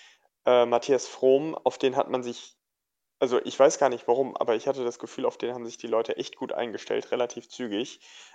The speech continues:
Ähm, weil der, der hat jetzt bei der W M auch wieder eine geile Hütte gemacht, paar Schritte Anlauf genommen und dann richtig schön das Ding reingesniped.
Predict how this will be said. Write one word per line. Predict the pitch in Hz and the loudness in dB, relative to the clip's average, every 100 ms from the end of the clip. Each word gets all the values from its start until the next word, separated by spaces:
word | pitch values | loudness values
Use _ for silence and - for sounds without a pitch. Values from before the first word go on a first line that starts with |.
| _ - | _ 4
Ähm, | 120 110 107 107 92 - | 6 6 2 -8 -12 0
weil | - 110 | 4 6
der, | 113 117 | 6 4
der | 113 120 | 4 0
hat | 120 | -4
jetzt | 117 - | -6 0
bei | |
der | 117 113 | 0 0
W | |
M | 113 123 | -2 -2
auch | - - | -4 -2
wieder | 117 | -2
eine | 113 | 0
geile | 104 127 123 | 2 2 2
Hütte | 131 127 | -2 -6
gemacht, | 117 120 - - - - _ | 0 0 0 -12 -20 -20 _
paar | 143 139 | 4 4
Schritte | - 139 | 2 4
Anlauf | 92 131 131 127 - | 4 6 4 4 0
genommen | 127 120 123 123 | 0 0 0 -6
und | 110 117 | -2 0
dann | 113 | 0
richtig | 117 139 - 135 131 | -2 -8 -8 -10 -10
schön | - 131 127 123 | -6 -2 -2 -4
das | 117 - | -10 -8
Ding | 127 123 | -8 -2
reingesniped. | 120 117 123 120 - 120 113 113 - | 0 0 0 -8 -6 -2 -2 -2 -10